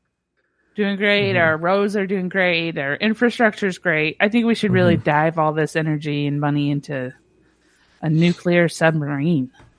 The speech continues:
Speaker 2: Yeah. Uh, and then my pit of the week is I saw the news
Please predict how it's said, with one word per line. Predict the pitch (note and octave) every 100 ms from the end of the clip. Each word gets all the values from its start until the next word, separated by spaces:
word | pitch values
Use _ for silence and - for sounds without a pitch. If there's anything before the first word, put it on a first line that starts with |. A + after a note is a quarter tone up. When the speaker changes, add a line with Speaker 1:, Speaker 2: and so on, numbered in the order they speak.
| _ -
Speaker 2:
Yeah. | B2 B2+ A2+ F2+ - - - - - -
Uh, | A3 B3 A#3+ A#3 A#3 G3
and | G#3
then | A3+ G#3+
my | G3+ F#3+
pit | - - C4 B3+
of | A3+
the | E3+ E3
week | D3 C3+ C3 - -
is | B2+ A#2
I | A#2
saw | A2+ - C#3+ E3+
the | F3+
news | F3+ D3 B2 G2 C2+ A#1+ - -